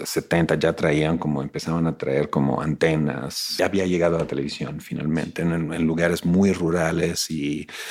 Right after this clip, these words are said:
Italia era un país, sigue siendo, pero en aquel entonces aún más muy agrícola, y estaba viviendo una, una fase de industrialización muy fuerte, pero todavía quedaba mucho de esa tradición.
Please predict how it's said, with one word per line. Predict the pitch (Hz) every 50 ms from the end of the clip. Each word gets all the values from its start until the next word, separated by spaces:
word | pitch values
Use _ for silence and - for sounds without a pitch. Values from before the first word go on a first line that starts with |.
| - - - - - -
Italia | 80 87 78 - 80 80 82 85 87 82 82 80 80
era | 80 80 78 80 78 76 71 71
un | 73 73 73
país, | - 76 76 76 76 - - - - - - - - - - - - - - - - -
sigue | - - - 110 104 92
siendo, | 87 - 101 87 82 82 85 80 90 90 90 -
pero | - - 76 76 82
en | 82 78
aquel | 80 73 85 82
entonces | 78 78 78 - 80 80 73 - - - -
aún | 78 78 85 85 85
más | 82 82 80 78 82 - - -
muy | 82 80 82 82
agrícola, | 82 78 82 95 98 90 - - 82 82 80 80 80
y |
estaba | 76 - - 76 69 73 71
viviendo | 76 78 80 80 80 80 78 73 76 73 73 76
una, | 71 64 71 82 78 76 69 64
una | 76 78 76 76
fase | - - - 73 - - - 80 78
de | - 64 65
industrialización | 80 78 76 76 78 - - - - 76 78 80 - - - - - 85 76 71
muy | 71 78 -
fuerte, | - - 98 87 85 - - - - 80 78
pero | - - 76 80 76
todavía | - 87 87 90 90 90 87 85 85 78 73
quedaba | - 82 76 78 85 87 85 82 78
mucho | 80 87 95 82 - 87 80
de | 80 80
esa | - - 82
tradición. | 73 80 80 78 78 - - 90 82 78 78 -